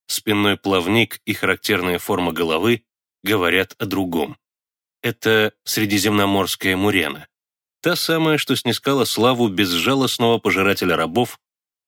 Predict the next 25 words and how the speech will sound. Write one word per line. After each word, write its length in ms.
брошенных 560
в 100
бассейн 420
хозяевами. 800
Та, 140
что 320
без 320
предупреждения 880
и 140
повода, 560
по 80
свидетельству 560
очевидцев, 600
нападает 840
и 80
кусает 520
любого, 580
кто 240
приблизится 600
к 100
ней. 260
Представители 760
этого 400
обширного 720
семейства 680